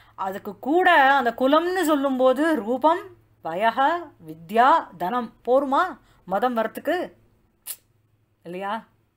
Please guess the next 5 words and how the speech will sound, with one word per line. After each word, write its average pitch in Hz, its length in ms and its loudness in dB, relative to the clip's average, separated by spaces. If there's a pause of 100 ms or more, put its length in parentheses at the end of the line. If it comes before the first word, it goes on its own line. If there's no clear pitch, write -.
(760)
அதே 262 460 2
மாதிரி 285 580 0 (200)
இங்க 339 420 0
சொல்லும்போது 285 920 2
இந்த 226 300 -4